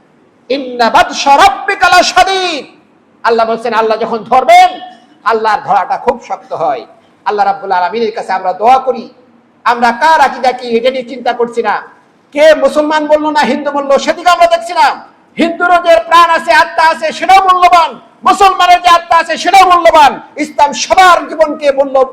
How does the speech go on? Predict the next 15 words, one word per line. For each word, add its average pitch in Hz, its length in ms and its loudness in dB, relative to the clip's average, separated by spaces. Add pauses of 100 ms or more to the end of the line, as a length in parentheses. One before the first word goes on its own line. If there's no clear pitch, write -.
মূল্যবান 254 440 -2
হিসেবে 226 280 -4
গ্রহণ 233 240 -4
করেছেন। 202 400 -10 (500)
কোরআন 262 320 4 (140)
সাক্ষ্য, 269 340 -2 (160)
কোরআন 240 260 4 (120)
বলছে, 233 260 -4 (520)
একটা 220 420 -6 (420)
আত্মাকে 208 500 -8
কেউ 202 180 -6
যদি 190 200 -10
হত্যা 208 260 -8
করে, 190 200 -6 (480)
ফাকান্নামান 214 720 -6